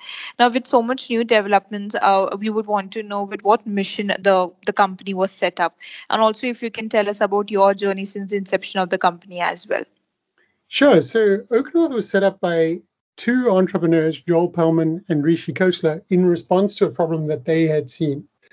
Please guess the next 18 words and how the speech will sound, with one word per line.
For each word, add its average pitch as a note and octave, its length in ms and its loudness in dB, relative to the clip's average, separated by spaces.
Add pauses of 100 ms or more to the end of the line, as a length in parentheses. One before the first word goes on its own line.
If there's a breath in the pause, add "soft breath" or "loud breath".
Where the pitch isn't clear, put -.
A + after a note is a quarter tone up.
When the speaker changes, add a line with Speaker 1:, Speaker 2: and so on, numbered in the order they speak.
(320 soft breath)
Speaker 2:
which - 360 2
previously C4+ 500 0
they F#3 240 2
ran F3+ 300 2
a E3 60 0
business E3 600 -2
which E3 260 0
was D#3+ 260 0
a D#3+ 80 0
services A3 540 0
business, D#3+ 500 0 (460 soft breath)
outsourcing F3+ 640 2
the D#3+ 80 2
roles D#3+ 480 0
of D3 240 -2 (120)
analysts E3+ 440 0
and D#3+ 100 -2
associates E3 720 0